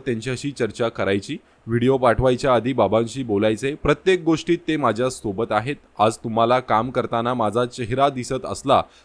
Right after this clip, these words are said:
तरी माझे बाबा सतत माझ्या बरोबर आहेत. प्रत्येक गोष्टीत ते मार्गदर्शन करतात. माझा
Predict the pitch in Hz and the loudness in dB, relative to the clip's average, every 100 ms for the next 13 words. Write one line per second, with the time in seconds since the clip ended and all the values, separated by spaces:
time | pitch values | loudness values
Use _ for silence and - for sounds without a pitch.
0 | - 151 175 156 131 160 143 120 131 139 | 0 4 6 4 4 2 4 4 4 0
1 | 135 139 143 135 117 120 123 104 98 113 | -2 -2 -4 -2 0 0 0 0 -2 0
2 | 110 104 143 _ _ - 117 117 127 117 | 0 0 -4 _ _ -2 -2 0 -2 0
3 | 113 - 135 - 139 127 107 110 127 117 | -2 -2 -6 -4 -4 2 2 2 -2 -4
4 | 131 131 110 98 120 - _ - 127 135 | -6 -4 -2 0 -2 -4 _ -2 2 4
5 | 170 | 6